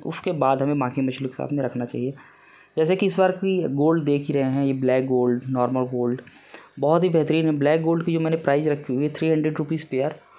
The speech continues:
वन फिफ्टी रुपीज़ each। आप लोग size के हिसाब से बताएं कैसा है, कम से कम इसका साइज़ जो है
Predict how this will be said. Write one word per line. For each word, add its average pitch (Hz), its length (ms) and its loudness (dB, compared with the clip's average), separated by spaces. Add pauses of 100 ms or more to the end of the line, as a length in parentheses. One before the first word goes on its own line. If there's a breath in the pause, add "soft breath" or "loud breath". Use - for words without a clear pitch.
(260 loud breath)
वन 156 200 2
फिफ्टी 151 280 -2
रुपीज़ 151 340 -2
each। 117 180 -6 (120)
आप 151 180 0
लोग 170 100 -2
size 160 260 2
के 165 80 -2
हिसाब 160 160 4
से 160 60 0
बताएं 151 240 -2
कैसा 135 280 0
है, 156 100 0
कम 165 160 -4
से 165 100 -4
कम 165 80 0
इसका 165 200 -4
साइज़ 147 400 -2
जो 131 160 0
है 139 60 2